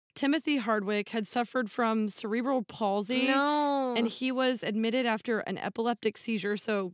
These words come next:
Speaker 1: good old Bev volunteers to take care of him.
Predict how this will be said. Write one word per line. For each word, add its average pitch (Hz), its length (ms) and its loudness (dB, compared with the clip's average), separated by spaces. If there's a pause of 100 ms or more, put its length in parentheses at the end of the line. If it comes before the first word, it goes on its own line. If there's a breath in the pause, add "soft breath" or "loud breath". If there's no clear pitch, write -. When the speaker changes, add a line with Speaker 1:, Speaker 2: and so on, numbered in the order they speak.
Speaker 1:
good 202 180 -2
old 240 200 4
Bev 214 320 4 (120)
volunteers 214 520 0
to 262 100 -6
take 262 220 0
care 196 180 0
of 175 80 -2
him. 185 380 -2